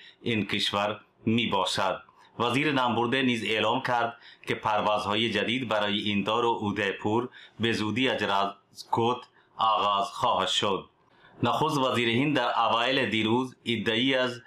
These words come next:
پروژه‌های عمرانی را در سیکر ایالت راجستان بنیانگذاری و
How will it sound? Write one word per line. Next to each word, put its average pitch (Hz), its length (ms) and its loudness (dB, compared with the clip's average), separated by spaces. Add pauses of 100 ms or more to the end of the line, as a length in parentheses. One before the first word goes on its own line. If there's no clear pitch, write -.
(260)
پروژه‌های 117 680 2
عمرانی 110 540 0
را 120 160 0
در 104 240 0
سیکر 107 420 -2
ایالت 104 680 0
راجستان 104 720 0
بنیانگذاری 95 840 0
و 120 120 -2